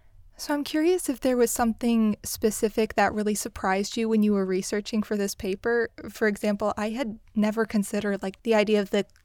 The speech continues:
uh, transparent versus opaque body bags. That was a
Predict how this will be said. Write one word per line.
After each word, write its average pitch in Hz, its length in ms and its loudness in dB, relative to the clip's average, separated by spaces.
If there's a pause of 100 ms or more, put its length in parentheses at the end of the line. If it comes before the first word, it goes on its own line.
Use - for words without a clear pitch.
(120)
uh, 196 220 0
transparent 208 720 -2
versus 196 320 -2
opaque 190 340 -2
body 185 240 -2
bags. - 360 -8
That - 100 -8
was 208 180 -8
a 190 140 -4